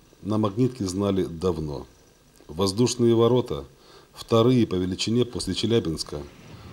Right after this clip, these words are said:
в последнее время стали крохотной калиткой, куда могли залетать только малые воздушные суда. Реконструкцию необходимо было начинать давно,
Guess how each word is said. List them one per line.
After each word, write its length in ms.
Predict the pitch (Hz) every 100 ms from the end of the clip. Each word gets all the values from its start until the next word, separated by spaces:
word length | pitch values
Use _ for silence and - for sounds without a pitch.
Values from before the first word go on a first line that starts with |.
| -
в 40 | -
последнее 560 | 113 117 131 117 123
время 360 | 117 127 120 85
стали 340 | - 113 113
крохотной 640 | 110 - 117 117 104 117 110
калиткой, 540 | 123 127 95 - 71 65 - - - -
куда 280 | 101 92 104
могли 260 | 104 101 104
залетать 600 | 95 98 - 127 127 - - - - -
только 340 | 127 127 123 113
малые 540 | 101 107 113 110 107
воздушные 760 | 95 85 87 87 - 82 82 -
суда. 440 | - 80 76 69 - - - - - - - - _ - - _ _ -
Реконструкцию 960 | 110 139 131 - 156 - - 85 80 - 107
необходимо 560 | 110 - 120 131 135
было 240 | 117 123 117
начинать 500 | 110 113 117 113 - -
давно, 640 | 82 98 101 101 76